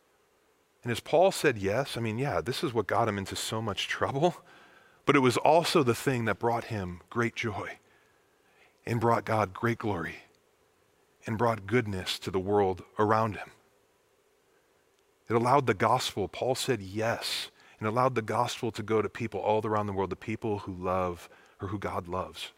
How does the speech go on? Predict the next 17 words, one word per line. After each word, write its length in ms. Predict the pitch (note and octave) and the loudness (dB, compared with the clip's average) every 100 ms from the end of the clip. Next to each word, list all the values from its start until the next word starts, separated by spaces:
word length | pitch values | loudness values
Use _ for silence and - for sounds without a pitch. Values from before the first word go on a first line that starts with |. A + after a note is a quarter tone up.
| _ _ _ _ _ _ _ _ _ _ _ _ _ - | _ _ _ _ _ _ _ _ _ _ _ _ _ -10
And 80 | G#2 | -4
so 100 | A#2+ | 0
here's 200 | D#3 C3+ | 0 0
my 120 | A2 | -2
question. 400 | - F#2 - - - _ _ _ _ _ _ _ _ _ _ _ _ - _ _ _ _ _ _ | -2 -6 -6 -12 -18 _ _ _ _ _ _ _ _ _ _ _ _ -20 _ _ _ _ _ _
'Cause 140 | - - | -8 -8
I, 140 | C#2+ - _ _ _ _ _ - | -10 -16 _ _ _ _ _ -6
I, 140 | A2+ A#2 | -2 2
I, 220 | B2+ D3+ | 2 4
I 240 | B2 C#3 A#2+ | 4 2 2
literally 320 | A2 A#2+ A2 | 0 0 -2
been 240 | G2 F#2 - | -4 -8 -10
thinking 340 | - A#2 G#2 | -10 -8 -6
about 240 | E2 D#2+ D2 | -4 -4 -6
this 320 | D2+ - - - _ _ _ _ _ _ _ - | -10 -12 -12 -16 _ _ _ _ _ _ _ -6
throughout 300 | G#2 G#2 G#2 | 2 4 2
Acts. 420 | F2 - - | -2 -6 -8